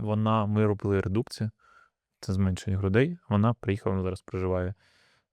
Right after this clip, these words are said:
е, за кордоном. М, приїхала, і я не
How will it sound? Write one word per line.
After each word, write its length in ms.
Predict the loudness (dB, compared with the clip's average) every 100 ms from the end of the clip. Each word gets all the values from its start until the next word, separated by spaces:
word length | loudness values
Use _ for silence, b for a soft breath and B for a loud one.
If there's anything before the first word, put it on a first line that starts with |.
| -6
е, 240 | -4 -2 -4
за 100 | -4
кордоном. 480 | -2 0 0 -2 -6 _ _
М, 380 | -12 -4 -2 -4
приїхала, 560 | -4 -6 -4 -4 -4 -4 _ _ _ _ _ _ _ _ _ _ _
і 240 | 0 2
я 320 | 4 6 4
не 640 | 2 2 2 4 4 2